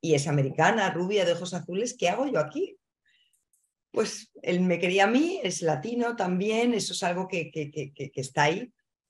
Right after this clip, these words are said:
en nuestra cultura, idiosincrasia, la manera de ser, cómo, cómo nos tocamos, cómo nos abrazamos, cómo nos besamos, cómo exteriorizamos nuestros sentimientos. Y entonces, eh, dices que quiero que, que sea una relación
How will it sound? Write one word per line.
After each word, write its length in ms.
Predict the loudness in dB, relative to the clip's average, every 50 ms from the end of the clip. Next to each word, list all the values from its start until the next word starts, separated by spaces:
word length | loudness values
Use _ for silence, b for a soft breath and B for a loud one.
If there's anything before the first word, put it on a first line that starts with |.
| _ _ _ _ _ _ -8
en 160 | -4 -4 -2
nuestra 340 | -2 -2 -4 -4 -4 -4 -4
cultura, 380 | -4 -4 -4 -2 0 4 4
idiosincrasia, 960 | 4 4 4 2 0 0 -2 -4 -4 -4 -2 0 0 0 0 0 0 0 0 2
la 120 | 2 2
manera 380 | 2 2 2 2 2 2 0 0
de 120 | -2 -4
ser, 400 | -2 0 2 4 4 4 2 0
cómo, 420 | -2 -2 -2 -2 -2 -4 -4 -4
cómo 220 | -4 -2 0 0 0
nos 200 | 0 0 -2 -4
tocamos, 460 | -4 0 2 2 4 4 2 0 -2
cómo 200 | -2 0 0 0
nos 180 | 0 0 -2 -2
abrazamos, 600 | 0 -2 -2 -2 0 2 4 4 4 2 0 -4
cómo 160 | -6 -6 -4
nos 160 | -2 -2 -2
besamos, 540 | 0 -2 0 2 4 4 4 4 2 -2 -2
cómo 180 | -4 -4 -4 -4
exteriorizamos 880 | -6 -6 -4 -4 0 2 2 2 2 0 0 2 2 2 4 4 2 0
nuestros 340 | 0 -2 -4 -6 -8 -8 -6
sentimientos. 680 | -4 -4 -2 -2 0 0 0 0 0 -2 -2 -4 -6 B B B B B B B -20 B B
Y 100 | 0 2
entonces, 580 | 2 2 4 2 2 2 2 2 0 0 0 -2 2
eh, 320 | 4 6 8 8 6 4
dices 360 | 2 -2 -6 -4 -4 -6 -6 -6
que 180 | -8 -10 -8
quiero 320 | -4 0 2 2 2 2 0
que, 240 | -2 -4 -4 -2
que 120 | -4 -4 -4
sea 380 | -2 0 2 4 4 2 2 0
una 260 | -2 -2 0 0 0
relación 640 | 0 2 2 2 2 0 -2 0 0 0 0 -2 -6